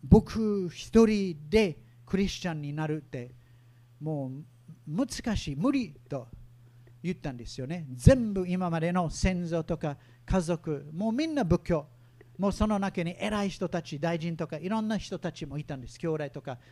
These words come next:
親戚の中に。で、彼は末っ子で、そんな大きい存在じゃないんですけど、やっぱりみんなの目を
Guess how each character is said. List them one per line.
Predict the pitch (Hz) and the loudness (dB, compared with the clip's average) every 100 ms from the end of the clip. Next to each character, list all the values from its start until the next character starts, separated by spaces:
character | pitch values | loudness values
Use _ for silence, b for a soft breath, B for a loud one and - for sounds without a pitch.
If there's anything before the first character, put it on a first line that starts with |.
| B | B
親 | - 165 | -6 -6
戚 | 147 151 156 | -4 -6 -6
の | 143 143 | -8 -6
中 | 143 143 | -6 -8
に。 | 135 123 B B B B B B - | -8 -12 B B B B B B 0
で、 | 196 | 0
彼 | 202 208 | 2 0
は | 196 | 0
末 | 175 196 190 | 0 0 0
っ | - | 0
子 | 165 | 0
で、 | 170 151 139 | 2 0 -2
そ | - | -6
ん | 208 | -2
な | 196 180 | -2 -2
大 | 190 | -2
き | 185 | -2
い | |
存 | 165 180 | -4 -4
在 | 165 156 | -4 -4
じ | 156 | -4
ゃ | |
な | 151 151 | -4 -4
い | |
ん | |
で | 147 | -6
す | 131 | -8
け | 160 | -4
ど、 | 165 156 B B | -4 -6 B B
や | 185 | -4
っ | |
ぱ | - | -2
り | 190 147 | -4 -4
み | 143 160 | -4 -4
ん | 160 | -4
な | 170 208 | -6 -4
の | 214 185 | -6 -6
目 | 127 143 | -4 -2
を | 139 | -2